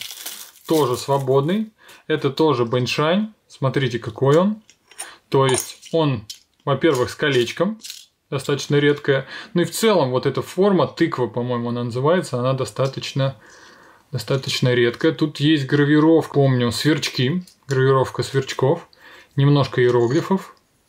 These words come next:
Вообще очень интересная форма. Наверное, оставлю я себе его. Но пока, пока я не решил, он еще свободен.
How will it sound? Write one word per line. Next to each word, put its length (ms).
Вообще 320
очень 440
интересная 520
форма. 480
Наверное, 440
оставлю 420
я 80
себе 440
его. 280
Но 100
пока, 640
пока 220
я 120
не 140
решил, 460
он 220
еще 240
свободен. 640